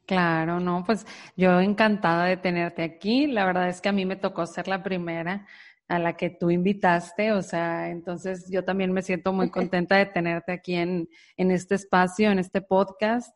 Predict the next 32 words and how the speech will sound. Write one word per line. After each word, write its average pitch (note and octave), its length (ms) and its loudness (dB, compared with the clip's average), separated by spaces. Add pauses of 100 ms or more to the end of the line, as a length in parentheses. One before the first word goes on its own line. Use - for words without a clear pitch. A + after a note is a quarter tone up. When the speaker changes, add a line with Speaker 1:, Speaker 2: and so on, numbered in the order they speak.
Speaker 1:
y F#3 180 -10
que F3+ 100 -6
también E3+ 360 -4
ya F3 80 -2
hayamos F3+ 380 0
coincidido F3 460 2
anteriormente, F3 640 -4
pues - 160 -12
también D#3+ 240 -6
me D#3 100 -6
llena E3 280 -4
de F3 60 -6
mucha E3 380 -4 (400)
alegría, A3 840 2 (400)
y C#4+ 500 6
me A3 140 0
encanta A3 540 0
que B3+ 120 -8
podamos G3 440 -4
compartir F3 680 -6
juntas, F3+ 640 -6 (640)
allá F3+ 600 0
hasta F#3 220 -6
donde E3+ 320 -4
estás F3+ 380 -10
tú, F3+ 240 -4
hasta F3+ 300 -8
Honduras, F3 640 -4 (320)
el F#3 220 0
que F#3+ 100 -2
podamos F#3+ 400 2
compartir F#3 800 -2